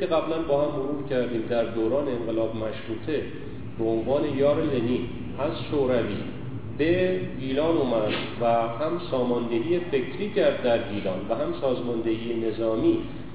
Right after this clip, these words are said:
و ساماندهی فکری و سازماندهی نظامیش بس مؤثر افتاد در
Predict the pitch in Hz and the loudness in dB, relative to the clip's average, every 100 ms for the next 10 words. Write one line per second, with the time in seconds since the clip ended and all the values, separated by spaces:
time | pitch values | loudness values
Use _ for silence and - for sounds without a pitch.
0 | - 123 123 123 120 117 117 113 113 117 | -8 -6 -2 -2 0 0 0 -2 -2 -2
1 | 117 110 117 117 117 120 117 120 120 107 | -4 -4 -6 -6 -4 -2 -2 -2 -4 -4
2 | 113 113 117 113 117 117 110 117 117 170 | -4 -2 -4 -2 -2 -2 -2 -2 0 0
3 | - - 165 175 131 139 120 - - 180 | 0 0 0 0 0 0 0 -2 -2 0
4 | 214 170 107 120 104 - - - - - | 2 0 0 0 0 -2 -6 -10 -10 -4
5 | - 151 180 | 2 4 6